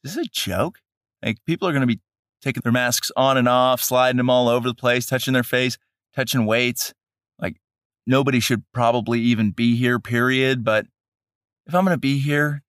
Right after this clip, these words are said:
like, let me just roll the dice. Get out of my face." He says, "Company orders." I say, "I still think you're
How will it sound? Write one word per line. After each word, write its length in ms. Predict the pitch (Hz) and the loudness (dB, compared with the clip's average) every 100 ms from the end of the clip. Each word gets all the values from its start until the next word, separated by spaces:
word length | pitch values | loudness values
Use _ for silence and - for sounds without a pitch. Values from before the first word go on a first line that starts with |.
| _ _ | _ _
like, 160 | 135 123 _ _ _ _ _ _ _ - | -6 -6 _ _ _ _ _ _ _ -4
let 100 | 170 | -2
me 80 | |
just 180 | 170 135 | -2 -2
roll 220 | 113 135 | 0 2
the 80 | 120 | 0
dice. 500 | 95 139 147 - - _ _ _ | 0 -2 -4 -12 -14 _ _ _
Get 120 | - 160 | -2 0
out 140 | 160 | 0
of 60 | 147 | 0
my 100 | 135 | -2
face." 440 | 185 196 - - _ _ _ _ _ _ | -4 -6 -10 -20 _ _ _ _ _ _
He 60 | 110 | -10
says, 300 | 104 104 - | -8 -8 -6
"Company 420 | 117 110 113 113 | -4 -2 -2 -2
orders." 400 | 120 117 - - _ _ _ _ _ | -2 -4 -10 -20 _ _ _ _ _
I 120 | 123 113 | -8 -6
say, 420 | 110 110 107 117 _ _ _ _ _ _ _ _ - | -2 0 -2 -8 _ _ _ _ _ _ _ _ -2
"I 100 | 123 | 0
still 260 | 113 117 107 | 0 -2 -2
think 260 | 113 98 | -2 -2
you're 300 | 107 104 98 | 0 0 -2